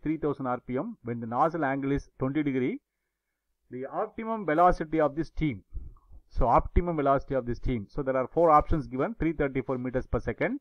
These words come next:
three fifty-six meters per second, six sixty-eight meters per second, seven eleven meters per second. So we calculate first the V B, blade speed, V B equal to pi D N by sixty.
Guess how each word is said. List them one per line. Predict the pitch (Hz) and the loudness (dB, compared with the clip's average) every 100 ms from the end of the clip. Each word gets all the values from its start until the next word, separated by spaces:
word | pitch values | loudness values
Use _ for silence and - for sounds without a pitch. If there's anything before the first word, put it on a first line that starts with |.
| - | 0
three | 156 | 0
fifty-six | - 131 143 143 135 | -2 -2 -2 0 -4
meters | 127 123 117 | -4 -2 -2
per | - | -2
second, | 107 113 147 262 _ _ _ _ _ _ _ _ _ | -2 -2 -2 -2 _ _ _ _ _ _ _ _ _
six | - 170 | 2 2
sixty-eight | - 175 - 180 165 147 | 2 2 4 4 4 2
meters | 147 143 | 0 0
per | - 127 | 0 0
second, | 120 - 190 | 0 -2 -2
seven | - 143 156 | 4 4 4
eleven | 147 143 | 2 0
meters | 135 131 - | -4 -6 -10
per | 117 | -10
second. | 120 104 127 277 - - - - _ _ - | -8 -4 -2 -2 -6 -8 -10 -20 _ _ -6
So | - | 0
we | 131 | 2
calculate | 143 156 180 180 180 165 | 4 4 4 4 0 0
first | - 143 | 2 2
the | - 151 | 2 0
V | 123 160 | 2 0
B, | 135 120 90 | 4 2 4
blade | 120 160 147 | 6 6 6
speed, | - - 156 254 - _ _ - | 6 8 6 4 -10 _ _ -4
V | 147 | -2
B | 156 | 0
equal | 151 143 | 0 -2
to | 127 | -2
pi | 131 127 143 | -4 -2 0
D | 143 | 0
N | 143 | -2
by | 127 123 | -2 -6
sixty. | - - - 160 262 | -8 -18 -6 -4 -4